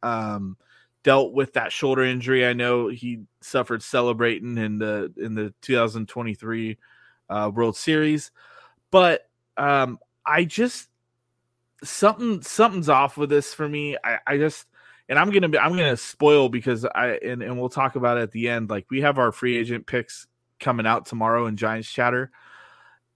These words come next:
I, I have Cody Bellinger staying with the Cubs, and I think he should because whatever happened there worked. Um,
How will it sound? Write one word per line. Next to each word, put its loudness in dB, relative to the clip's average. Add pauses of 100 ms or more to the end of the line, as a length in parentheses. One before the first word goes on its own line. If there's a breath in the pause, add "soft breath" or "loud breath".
(340)
I, 8
I 8
have 4
Cody 6
Bellinger 0
staying -2
with -8
the -16
Cubs, -6
and 0
I 2
think -6
he -6
should 2
because 2
whatever 2
happened 2
there 2
worked. -4 (600 soft breath)
Um, 2